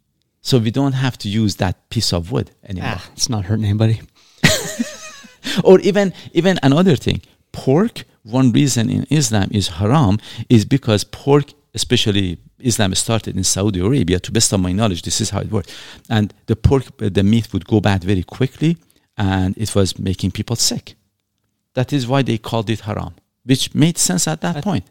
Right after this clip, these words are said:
Speaker 2: I thought you didn't eat, you're not supposed to eat pork or whatever 'cause they're, like, bottom feed-, or not bottom, well, kind of bottom feeders, like, if you were
Speaker 1: No.
Speaker 2: fish, they eat kind of
Speaker 1: No, to
Speaker 2: garbage.
Speaker 1: best of my knowledge, that's not how it works. It, I, as I said, they called it, they said it is haram, don't eat it, it is bad,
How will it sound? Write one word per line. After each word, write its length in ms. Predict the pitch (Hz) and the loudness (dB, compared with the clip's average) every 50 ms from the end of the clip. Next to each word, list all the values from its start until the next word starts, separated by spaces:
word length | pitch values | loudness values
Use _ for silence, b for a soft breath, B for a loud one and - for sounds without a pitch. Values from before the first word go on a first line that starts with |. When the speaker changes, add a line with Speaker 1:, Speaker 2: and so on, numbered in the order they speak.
| - | -12
Speaker 2:
I 80 | - 139 | -12 -8
thought 220 | - - 190 190 | -6 -4 -2 -2
you 80 | 151 127 | -2 0
didn't 200 | 113 117 120 120 | 2 4 4 4
eat, 200 | 117 110 107 - _ _ _ _ _ | 4 2 0 -2 _ _ _ _ _
you're 280 | - 120 113 107 104 101 | -20 -12 -8 -4 -4 -2
not 160 | 98 101 107 107 | -2 -2 -4 -4
supposed 280 | 104 - 117 107 - - | -6 -6 -4 -4 -4 -4
to 80 | 110 | -6
eat 100 | 104 101 - - - - _ | -6 -6 -8 -12 -20 -20 _
pork 340 | - - - 113 107 107 - | -16 -10 -6 -6 -6 -4 -4
or 60 | 110 | -4
whatever 220 | 101 95 92 98 | -6 -4 -6 -8
'cause 240 | 101 - - 113 101 | -10 -10 -12 -14 -12
they're, 240 | - 110 107 104 101 | -10 -8 -6 -6 -6
like, 280 | 98 101 95 95 - - - | -6 -6 -8 -8 -10 -14 -16
bottom 460 | - 95 - - 85 87 98 104 110 | -16 -14 -10 -8 -6 -4 -4 -4 -4
feed-, 240 | - 123 120 113 - | -2 -2 -4 -2 -2
or 40 | 113 | -2
not 280 | 110 107 - - - | -2 -2 -2 -2 -6
bottom, 280 | - 69 69 - - - - - - | -8 -8 -8 -8 -8 -10 -12 -12 -12
well, 140 | - 69 | -10 -10
kind 140 | - - 143 | -6 -6 -6
of 100 | 127 98 | -6 -4
bottom 240 | - 95 92 98 104 | -4 -6 -6 -6 -6
feeders, 260 | 101 131 120 117 107 - | -6 -4 -4 -2 -2 -4
like, 120 | 110 95 | -4 -6
if 120 | 95 - | -8 -8
you 80 | - 107 | -6 -6
were 120 | 104 - - | -4 -4 -2
Speaker 1:
No. 160 | - 123 113 | 0 2 2
Speaker 2:
fish, 140 | 101 98 92 | 2 0 -2
they 140 | - - 107 | -4 -8 -10
eat 260 | 101 101 - - - - | -12 -12 -14 -16 -20 -18
kind 140 | - 95 | -16 -16
of 120 | 90 - - | -16 -16 -10
Speaker 1:
No, 180 | 120 131 127 110 | -4 -2 0 0
to 140 | 107 - - | 0 0 0
Speaker 2:
garbage. 60 | 107 127 | 2 4
Speaker 1:
best 140 | 135 - - | 4 4 4
of 100 | 131 120 | 2 2
my 160 | 110 107 107 110 | 2 2 2 2
knowledge, 260 | 110 113 117 113 107 | 0 0 0 -2 -2
that's 240 | 92 107 95 - - | -4 -6 -6 -6 -4
not 200 | - 107 104 - | -4 -4 -4 -4
how 160 | - 90 98 | -4 -6 -4
it 120 | 98 95 87 | -4 -4 -4
works. 220 | 95 98 95 - | -4 -4 -4 -4
It, 180 | - 113 104 - - - | -4 -6 -6 -6 -4 -2
I, 340 | 143 147 147 147 147 151 143 - 160 151 151 - | 0 2 4 4 2 0 0 -2 -4 -4 -2 0
as 160 | 160 160 139 | 0 0 0
I 40 | 120 | 0
said, 200 | 104 113 110 104 | -2 -4 -4 -2
they 140 | 123 131 120 | -2 -2 -2
called 340 | - - - 143 143 127 | -2 -4 -4 -4 -2 -2
it, 140 | 120 120 101 | -2 -2 0
they 120 | - 110 104 | 0 -2 -2
said 280 | - - - 113 104 | -2 -2 -4 -4 -4
it 160 | 101 98 - | -4 -4 -4
is 120 | 107 95 - - | -4 -4 -4 -4
haram, 300 | - 101 95 101 107 107 | -4 -2 0 0 0 0
don't 280 | 101 - 107 104 98 101 | 0 0 0 0 0 -2
eat 260 | - 110 104 104 - - | -2 -2 -4 -2 -2 -4
it, 160 | 98 - - | -4 -4 -4
it 160 | 101 - - | -6 -4 -4
is 120 | 101 90 - | -6 -6 -4
bad, 320 | - 107 107 107 107 95 | -4 -4 -2 -2 -2 -4